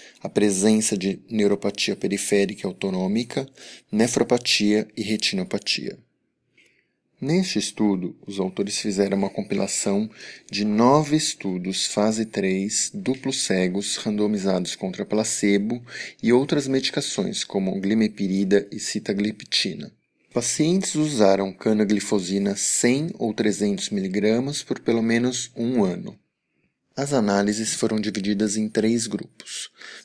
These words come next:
Na população geral, que tinha dez mil pacientes, e duas subpopulações. Uma do estudo canvas, que envolveu pacientes com alto risco cardiovascular,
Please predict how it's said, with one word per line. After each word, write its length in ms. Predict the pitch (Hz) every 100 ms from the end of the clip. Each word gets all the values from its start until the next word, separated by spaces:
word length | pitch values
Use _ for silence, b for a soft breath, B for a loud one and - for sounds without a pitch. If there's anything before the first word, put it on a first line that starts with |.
| -
Na 100 | 101
população 560 | 104 107 104 - 101
geral, 480 | 98 101 95 104 123
que 160 | - -
tinha 360 | - 110 98
dez 400 | 95 101 110 107
mil 180 | 98 101
pacientes, 920 | 95 95 - 104 98 107 135 - - B B B B
e 80 | 120
duas 280 | 104 117 135
subpopulações. 1120 | 123 131 135 135 135 147 - - - - - - -
Uma 240 | 117 110
do 140 | 98 107
estudo 400 | - - 98 101
canvas, 720 | - 101 98 107 160 185 -
que 140 | -
envolveu 360 | 214 196 190 190
pacientes 520 | 147 - 107 98 -
com 240 | - 101 101
alto 320 | 113 131 131
risco 580 | 101 98 98 - - - B -
cardiovascular, 1160 | - 95 98 92 92 98 - 101 95 98 120